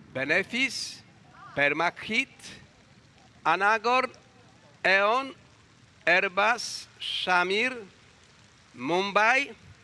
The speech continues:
Będzie walka. Nadal, nadal na czele galopuje Benefis. Benefis, Permakhit i Eon. To jest czołówka. I następnie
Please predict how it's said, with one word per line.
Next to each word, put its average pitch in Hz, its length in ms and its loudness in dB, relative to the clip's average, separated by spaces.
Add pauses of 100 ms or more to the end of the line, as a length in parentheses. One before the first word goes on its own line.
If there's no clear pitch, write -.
(220)
Będzie 185 300 0
walka. 175 480 0
Nadal, 226 440 2 (100)
nadal 180 380 -2
na 151 120 -2
czele 160 340 -2 (140)
galopuje 127 440 -2
Benefis. 151 540 -2 (460)
Benefis, 226 640 -2 (340)
Permakhit 185 680 0 (280)
i 208 240 -4
Eon. 160 420 4
To 175 100 2
jest 170 200 -2
czołówka. 185 480 0 (960)
I 277 100 0
następnie 170 800 0